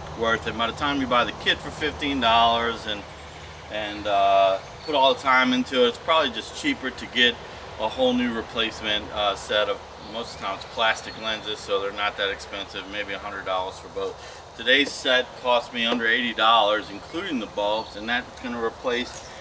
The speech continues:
the side lights, the headlights on both sides. So let's go ahead and, uh, take a look at how we're gonna do that today. And we're also gonna adjust them, uh, to make them shine properly at the right,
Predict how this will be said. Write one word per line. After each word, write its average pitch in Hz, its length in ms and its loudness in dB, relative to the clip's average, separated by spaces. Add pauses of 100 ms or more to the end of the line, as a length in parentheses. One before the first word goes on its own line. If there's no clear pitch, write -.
(320)
the 110 220 0
side 123 420 4
lights, 120 440 2
the 104 260 -4
headlights 113 600 0
on 92 260 -6
both 113 260 -2
sides. 101 500 0
So 92 320 -4 (1120)
let's 120 160 -6
go 117 220 0
ahead 120 320 4
and, 110 180 -2
uh, 101 340 4
take 117 120 -6
a 113 60 -4
look 120 280 0
at 104 280 4
how 110 200 -2
we're 107 100 -4
gonna 104 220 -6
do 104 120 -4
that 104 260 2
today. 101 320 4 (460)
And 101 300 -2
we're 104 80 -2
also 110 220 -2
gonna 98 320 -4
adjust 139 320 2
them, 156 180 2 (720)
uh, 110 280 4
to - 160 -8
make 110 180 -2
them 107 220 -8
shine 120 280 0
properly 117 580 0 (180)
at 104 120 -12
the 107 60 -10
right, 110 300 2